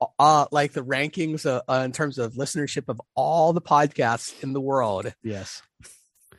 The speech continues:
Speaker 1: That,
Speaker 2: We're,
Speaker 1: that,
Speaker 2: we,
Speaker 1: that'd
Speaker 2: we
Speaker 1: be
Speaker 2: are,
Speaker 1: humbling.
Speaker 2: we are what is called the long tail.
Speaker 1: <laughs> Yes.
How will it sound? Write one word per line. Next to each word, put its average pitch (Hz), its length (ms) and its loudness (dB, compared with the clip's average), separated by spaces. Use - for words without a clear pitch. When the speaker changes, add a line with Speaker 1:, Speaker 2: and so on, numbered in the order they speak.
Speaker 1:
That, 104 220 2
Speaker 2:
We're, 117 180 4
Speaker 1:
that, 123 160 2
Speaker 2:
we, 135 140 10
Speaker 1:
that'd 147 180 6
Speaker 2:
we 143 100 8
Speaker 1:
be 151 60 10
Speaker 2:
are, 151 40 10
Speaker 1:
humbling. 139 460 6
Speaker 2:
we 143 160 10
are 151 100 10
what 143 300 10
is 151 160 8
called 143 280 6
the 135 80 6
long 127 480 6
tail. 110 540 0
Speaker 1:
<laughs> - 220 -12
Yes. 160 420 0